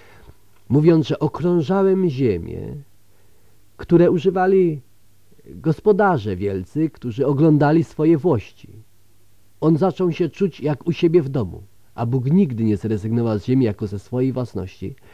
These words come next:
i chciał pokazać, że są ludzie, którzy przylgnęli do miłosierdzia i do sprawiedliwości.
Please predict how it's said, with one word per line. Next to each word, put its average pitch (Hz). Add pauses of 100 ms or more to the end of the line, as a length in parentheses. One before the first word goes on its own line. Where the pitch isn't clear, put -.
(220)
i 120
chciał 117
pokazać, 104
że 110
są 190
ludzie, 107 (300)
którzy 113
przylgnęli 131 (460)
do 113
miłosierdzia 147
i 131
do 127
sprawiedliwości. 110